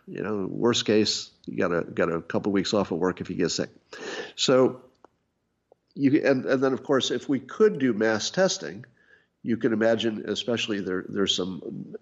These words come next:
instant and near instant testing on the way. Let's say it takes a couple months to get that up. You could easily imagine if it gets close to instant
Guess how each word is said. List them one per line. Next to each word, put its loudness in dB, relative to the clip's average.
instant 2
and -2
near 4
instant -2
testing 0
on 0
the -2
way. 2
Let's -2
say 4
it 2
takes 2
a -6
couple -2
months 0
to -8
get -2
that 2
up. -2
You 4
could 2
easily 6
imagine 2
if -4
it -8
gets -4
close -2
to -8
instant -6